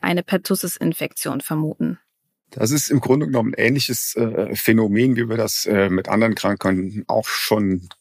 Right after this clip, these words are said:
Speaker 2: sehen, die wir so unter dem Schirm haben, als, naja, sind eigentlich Kinderkrankheiten, danach denkt man nicht mehr dran. Ähm, was dann auch tatsächlich ein Problem in der Praxis sein kann, weil man ja, äh, von der Ausbildung her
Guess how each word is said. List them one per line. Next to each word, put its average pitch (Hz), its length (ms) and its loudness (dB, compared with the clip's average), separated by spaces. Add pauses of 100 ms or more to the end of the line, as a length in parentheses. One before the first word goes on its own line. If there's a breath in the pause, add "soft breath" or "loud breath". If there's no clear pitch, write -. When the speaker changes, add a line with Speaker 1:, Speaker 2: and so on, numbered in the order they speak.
(540)
Speaker 2:
sehen, 120 420 4
die 110 200 -2
wir 110 100 0
so - 160 0
unter 104 180 0
dem 90 260 -2
Schirm 107 380 2
haben, 98 320 2
als, - 320 -4
naja, 92 400 0
sind 85 140 -8
eigentlich - 320 -8
Kinderkrankheiten, 95 720 0
danach 85 240 -2
denkt 117 200 0
man 104 140 0
nicht - 140 -10
mehr 80 100 -2
dran. 117 260 0 (680 loud breath)
Ähm, 95 480 2 (100)
was 95 220 -4
dann - 160 0
auch - 160 0
tatsächlich 127 480 0
ein 104 60 -8
Problem 135 420 0
in 104 60 0
der 82 60 -2
Praxis - 440 -8
sein 80 240 0
kann, 92 260 -2
weil 85 120 -2
man 90 180 -2
ja, 85 340 2
äh, - 160 -10
von 90 160 -2
der 82 180 0
Ausbildung 107 640 0
her 98 540 0